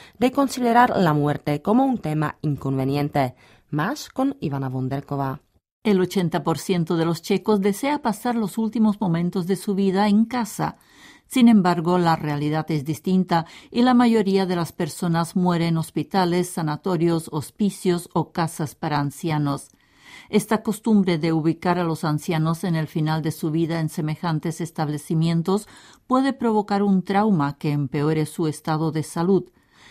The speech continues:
Speaker 2: Cambiar esta situación se propone el proyecto moje smrt punto C Z, traducido al español significa mi muerte,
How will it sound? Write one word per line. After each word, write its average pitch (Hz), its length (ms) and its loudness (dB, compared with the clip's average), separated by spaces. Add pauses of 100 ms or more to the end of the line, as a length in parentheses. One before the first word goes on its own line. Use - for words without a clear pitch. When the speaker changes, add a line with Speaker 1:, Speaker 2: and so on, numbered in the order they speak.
(160)
Speaker 2:
Cambiar 240 400 6
esta 214 240 -2
situación 180 720 0
se - 160 -2
propone 170 480 -2
el 160 80 -2
proyecto 160 800 -2
moje 156 380 0
smrt 165 540 -4
punto 151 400 -2
C 151 240 -4
Z, 190 460 -2 (320)
traducido 151 560 0
al 151 80 0
español 156 420 -2
significa 151 880 -4
mi 160 200 2
muerte, 151 600 -2